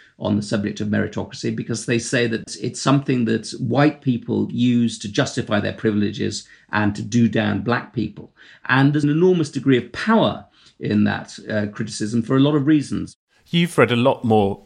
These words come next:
Speaker 2: critiques of meritocracy than, than I have while you've been researching this book, but the ones I've read, whilst they seem persuasive, where they seem to fall down is, well, what do you propose instead? And there the alternatives don't seem great.
Speaker 1: Well, there are two types of alternatives. One is to say, let's move to an entirely different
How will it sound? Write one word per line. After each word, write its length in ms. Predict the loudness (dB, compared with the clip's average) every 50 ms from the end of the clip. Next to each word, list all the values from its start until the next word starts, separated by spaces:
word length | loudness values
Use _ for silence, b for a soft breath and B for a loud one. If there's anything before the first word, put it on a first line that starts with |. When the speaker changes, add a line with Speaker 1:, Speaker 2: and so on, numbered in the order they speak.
| -10 -6
Speaker 2:
critiques 460 | -4 -4 -4 -4 -6 -6 -6 -6 -8
of 120 | -6 -4
meritocracy 760 | -2 -2 -2 -2 -2 -4 -6 -6 -6 -6 -8 -6 -8 -8 -8
than, 300 | -6 -6 -6 -6 -6 -8 -6
than 120 | -4 -2 0
I 140 | 0 -2 -2
have 280 | -4 -8 -10 -6 -2
while 120 | -2 0 0
you've 100 | -2 -2
been 160 | -2 -2 0
researching 520 | -2 -2 0 0 0 0 -2 -4 -6 -6
this 140 | -6 -8 -6
book, 360 | -2 -2 -2 -2 -4 -4 -2
but 220 | -2 -2 -2 -2 B B B B B B B B 0
the 80 | 2
ones 200 | 4 4 4 4
I've 280 | 4 4 4 2 0 -2
read, 280 | -2 -2 -2 -2 0
whilst 360 | 4 6 6 6 4 2 2 2
they 120 | 2 2
seem 200 | 2 2 -2 -2
persuasive, 760 | -2 -2 -2 2 2 2 2 2 -2 -4 -4 -6 -10 -10 -12 -16 B B B B
where 420 | B -20 -16 -8 0 4 4 6 6
they 160 | 6 4 4
seem 160 | 2 0 -4
to 60 | -4
fall 180 | -2 -2 0 2
down 240 | 4 4 4 4 2
is, 140 | 0 2 2
well, 120 | 2 4
what 180 | 4 2 2 0
do 60 | -2
you 60 | -4
propose 340 | -4 -2 0 0 0 0 0
instead? 520 | -2 -2 0 0 0 0 0 -2 -6 -12 -10 -4
And 160 | 0 2 4
there 180 | 6 6 6 6
the 140 | 4 2 -2
alternatives 640 | -4 -2 -2 0 2 2 2 0 -2 -8 -10 -6 -2
don't 160 | 0 0 2
seem 220 | 2 0 -2 -2 2
great. 280 | 2 2 2 2 -2 -10 _ _ _ 0
Speaker 1:
Well, 140 | 2 4 6
there 140 | 6 6 4
are 40 |
two 220 | 4 2 0 0 0
types 360 | 2 2 0 0 2 2 2
of 200 | 2 2 2 -2
alternatives. 640 | -6 -4 -2 -2 0 0 0 0 0 0 -2 -2 0
One 320 | 2 2 2 2 2 -2 -2
is 200 | -2 -2 -2 -2
to 80 | -6 -4
say, 240 | 0 2 2 2
let's 300 | 2 2 0 -2 -2 2
move 300 | 4 6 6 6 4 2
to 120 | -2 -2 0
an 80 | 2
entirely 460 | 2 2 0 0 0 0 2 2 0 0
different 560 | 0 0 -2 -2 -2 -4 -4 -4 -4 -8